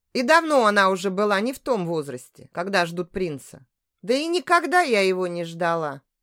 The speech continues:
думала она, быстро переходя через площадь искусств под рукой у бронзового Пушкина. Дома зодчего Росси обступали её со всех сторон.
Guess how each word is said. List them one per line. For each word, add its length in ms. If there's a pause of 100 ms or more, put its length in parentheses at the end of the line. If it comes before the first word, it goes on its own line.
(160)
думала 600
она, 340
быстро 480
переходя 560
через 280
площадь 520
искусств 560
под 160
рукой 380
у 80
бронзового 640
Пушкина. 680 (840)
Дома 380
зодчего 580
Росси 480
обступали 640
её 320
со 220
всех 240
сторон. 580